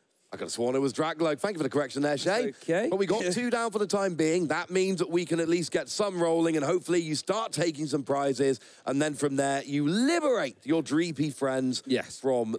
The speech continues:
Speaker 1: the prizes. There's no Hisuian Heavy Ball, though, so you will need to take prizes to actually get access to them.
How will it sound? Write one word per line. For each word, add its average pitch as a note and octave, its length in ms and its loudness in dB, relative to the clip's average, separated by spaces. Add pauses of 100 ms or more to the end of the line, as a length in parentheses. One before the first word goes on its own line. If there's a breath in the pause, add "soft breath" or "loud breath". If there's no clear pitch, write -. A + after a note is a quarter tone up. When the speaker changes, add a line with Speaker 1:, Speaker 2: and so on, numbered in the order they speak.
Speaker 1:
the A#2 100 0
prizes. C3+ 720 0
There's C3+ 240 0
no E3+ 280 2
Hisuian A#3 520 0
Heavy C4+ 280 0
Ball, D#3+ 240 2
though, D3+ 360 2 (260 loud breath)
so E3 140 -4
you E3+ 100 4
will F3+ 260 4
need F3 200 0
to D3+ 80 -6
take D#3 260 -2
prizes C#3+ 680 2
to C3+ 100 0
actually B2+ 300 -4
get C3+ 340 -2
access A#2+ 460 -6
to A2 260 -2
them. F2 240 -8